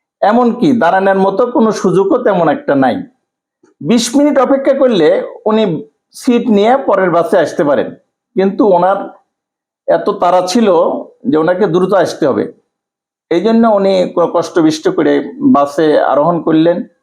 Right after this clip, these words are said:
এবং উপরের রড ধরে উনি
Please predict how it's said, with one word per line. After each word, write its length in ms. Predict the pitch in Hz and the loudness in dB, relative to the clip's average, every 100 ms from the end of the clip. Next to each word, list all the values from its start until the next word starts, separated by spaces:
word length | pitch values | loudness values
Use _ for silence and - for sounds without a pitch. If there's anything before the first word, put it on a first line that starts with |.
| _ _ _ - | _ _ _ -4
এবং 540 | 139 147 151 139 - - _ _ _ - | -2 2 2 0 -4 -16 _ _ _ -4
উপরের 500 | 160 170 180 170 156 - - _ _ _ _ _ _ _ | 0 2 2 2 0 -4 -14 _ _ _ _ _ _ _
রড 380 | 117 139 185 180 | -2 2 2 0
ধরে 220 | 202 196 | 0 2
উনি 260 | 196 180 175 | 2 2 0